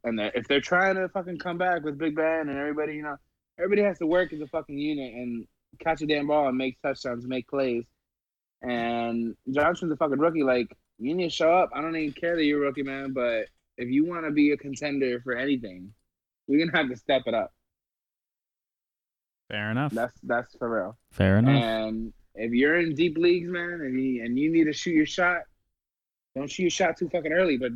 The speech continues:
Speaker 1: <laughs> at least grab his ass on the bench. Like we talk about handcuffs, that's a good handcuff right there. If something were to happen,
Speaker 2: Uh-huh.
Speaker 1: shit, he's there.
Speaker 2: Yeah.
Speaker 1: Next man. <laughs>
Speaker 2: All right, let's get into those running backs. First up, Raheem Mostert.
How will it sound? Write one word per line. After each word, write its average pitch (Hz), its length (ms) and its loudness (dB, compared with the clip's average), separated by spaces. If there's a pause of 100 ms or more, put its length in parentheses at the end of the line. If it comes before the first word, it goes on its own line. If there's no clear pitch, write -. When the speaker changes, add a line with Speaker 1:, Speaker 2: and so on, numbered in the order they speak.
(120)
Speaker 1:
<laughs> 190 200 -6
at 135 100 0
least 160 220 4
grab 165 220 2
his 160 140 -4
ass 151 200 -2
on 139 80 -10
the 117 80 -10
bench. 123 340 -4 (1080)
Like 123 140 -4
we 135 100 -2
talk 139 200 -4
about 123 220 -2
handcuffs, 156 600 -4 (280)
that's 135 160 -4
a 156 60 -4
good 151 160 -2
handcuff 143 400 -6
right 120 140 -2
there. 117 240 -4 (840)
If 117 120 -12
something 131 240 -2
were 131 120 2
to 127 60 0
happen, 147 400 -2 (1300)
Speaker 2:
Uh-huh. 107 220 -4
Speaker 1:
shit, 104 160 -4
he's 127 160 0
there. 156 280 0 (840)
Speaker 2:
Yeah. 113 140 6
Speaker 1:
Next 143 180 2
man. 175 420 2 (720)
<laughs> - 20 4
Speaker 2:
All 101 100 4 (440)
right, 110 380 8 (300)
let's 123 180 8
get 143 160 12
into 139 200 10
those 131 260 12
running 143 400 12
backs. 117 460 10
First 135 320 10
up, 151 160 12
Raheem 135 520 12
Mostert. 135 760 12